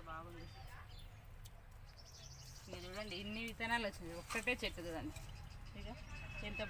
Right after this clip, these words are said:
బాగా వచ్చినాయి చూడు. ఇక్కడ చూడండి, మిరప చెట్లు పెట్టినా కానీ నీళ్ళు లేక చిన్నగానే ఉండిపోయినాయి. ఇక్కడ టమాటా చెట్లు మాత్రము కొంచెం మంచిగా అయినాయి. ఇక్కడ ఉంది కదా అని నేను పైన ఆకుకూరలు మాత్రమే పోసుకుంటా,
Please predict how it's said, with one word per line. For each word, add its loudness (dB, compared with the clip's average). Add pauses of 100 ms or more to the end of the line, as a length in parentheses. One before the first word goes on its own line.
బాగా 10
వచ్చినాయి 0
చూడు. 0 (1300)
ఇక్కడ 0
చూడండి, 2
మిరప 0 (100)
చెట్లు 6
పెట్టినా 6 (100)
కానీ 8 (580)
నీళ్ళు 2
లేక 0 (160)
చిన్నగానే 0 (120)
ఉండిపోయినాయి. -2 (360)
ఇక్కడ -2
టమాటా 8
చెట్లు -2 (100)
మాత్రము 4 (140)
కొంచెం -2
మంచిగా 0
అయినాయి. -2 (720)
ఇక్కడ 10 (360)
ఉంది 6
కదా 12
అని 10
నేను 10
పైన 12 (160)
ఆకుకూరలు 8
మాత్రమే 12
పోసుకుంటా, 4